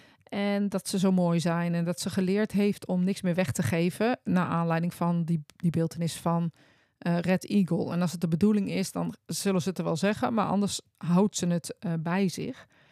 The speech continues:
En, eh, dat ze mooie bloemen schildert en, ja, de meest prachtige, eh, dingen. En later in dit hoofdstuk, eh, zegt ze dus ook dat ze,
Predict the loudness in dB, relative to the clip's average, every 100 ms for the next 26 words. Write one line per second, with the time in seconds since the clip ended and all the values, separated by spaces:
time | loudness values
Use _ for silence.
0 | -20 -20 -20 -20 -20 -16 -4 0 2 0
1 | 0 -2 -6 -10 _ -4 -2 0 -2 -2
2 | -2 -2 -2 0 2 4 4 2 0 2
3 | 2 2 0 -2 -2 0 -2 -4 -6 -8
4 | _ -20 -18 -4 0 0 -2 -6 -4 0
5 | 2 0 0 0 0 -2 -2 -2 -2 -4
6 | -4 0 2 2 2 2 2 0 0 0
7 | 2 2 2 0 -2 -2 -4 -20 -20 -20
8 | _ -4 -2 0 -2 -2 -2 0 2 2
9 | 2 -2 0 0 2